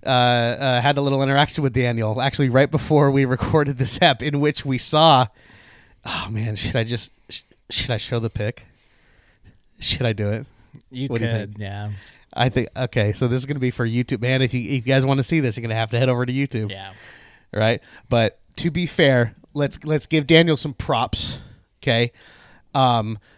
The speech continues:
Speaker 1: they had a fundraiser for the school that Grace, uh, community down there in Minden, Nevada runs, right? It's
Speaker 2: Yeah.
Speaker 1: a private Christian school, Grace School, right? And they had their, their fundraiser.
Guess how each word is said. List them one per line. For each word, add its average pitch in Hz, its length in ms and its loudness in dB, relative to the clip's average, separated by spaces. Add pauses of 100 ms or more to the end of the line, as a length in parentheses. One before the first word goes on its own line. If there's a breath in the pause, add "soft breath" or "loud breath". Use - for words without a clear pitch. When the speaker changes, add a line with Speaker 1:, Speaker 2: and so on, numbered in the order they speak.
Speaker 1:
they 135 460 2
had 135 220 2
a 123 40 2
fundraiser 131 1000 0 (120)
for 151 240 0
the 120 120 -2
school 120 840 2
that 120 500 -2 (420 soft breath)
Grace, 123 680 2 (120)
uh, 120 140 0
community 117 640 0 (360 soft breath)
down 123 200 2
there 123 120 2
in 117 120 -2
Minden, 127 300 0
Nevada 107 540 0 (400 soft breath)
runs, 92 640 -4 (180)
right? 104 180 -4
It's 107 80 -4
Speaker 2:
Yeah. 101 60 -2
Speaker 1:
a - 20 -2
private 117 300 2
Christian 131 320 0
school, 113 360 2
Grace 123 300 0
School, 101 460 -4 (260)
right? 98 280 -8 (380 loud breath)
And 107 140 -8
they 110 100 0
had 113 280 0
their, 107 260 0
their 107 160 -4
fundraiser. 110 720 -2